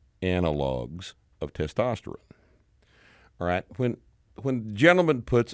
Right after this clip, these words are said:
a cortisone shot in your shoulder, cortisone acts in a specific way. It tears down tissue.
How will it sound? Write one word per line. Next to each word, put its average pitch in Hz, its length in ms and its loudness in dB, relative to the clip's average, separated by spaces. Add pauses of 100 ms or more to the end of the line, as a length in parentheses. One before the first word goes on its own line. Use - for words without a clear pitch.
a 110 40 -8
cortisone 87 1080 0
shot 69 540 -4
in 71 180 -6
your 69 220 -8
shoulder, 71 600 -4 (960)
cortisone 139 480 4 (100)
acts 98 540 -2
in 95 180 -2
a 92 60 0
specific 90 640 -4
way. 76 320 -2
It - 120 -8 (120)
tears 113 520 0
down 82 580 0
tissue. 62 440 -8